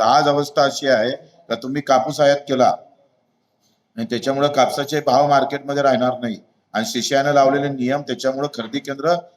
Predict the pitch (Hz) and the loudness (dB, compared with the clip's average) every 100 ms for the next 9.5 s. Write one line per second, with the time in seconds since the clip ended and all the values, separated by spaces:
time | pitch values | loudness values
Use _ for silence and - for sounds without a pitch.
0 | _ - 135 156 190 156 165 160 160 156 | _ -10 -2 4 4 4 4 2 0 0
1 | 147 147 123 131 135 - 135 127 117 120 | 2 2 4 0 -2 -2 2 2 0 -8
2 | 135 127 113 - 107 87 - _ _ - | -6 -6 -6 -10 -8 -8 -10 _ _ -6
3 | 117 127 139 151 147 131 - 139 147 135 | 0 2 2 -2 -4 -6 -4 -2 2 4
4 | 117 101 - _ _ 110 123 139 143 143 | 4 0 -6 _ _ -4 2 4 6 4
5 | 143 147 131 135 131 131 127 117 110 92 | 2 -2 -4 -4 0 2 2 2 -4 -8
6 | _ _ _ - 101 113 135 143 147 147 | _ _ _ -6 -4 2 4 6 4 2
7 | 127 - 151 147 - 123 117 135 139 131 | -4 -4 -4 -4 -6 0 4 6 6 4
8 | - - _ _ _ 120 - 139 - 120 | 0 -10 _ _ _ -10 -6 -8 0 2
9 | 123 135 - 131 | 2 0 2 2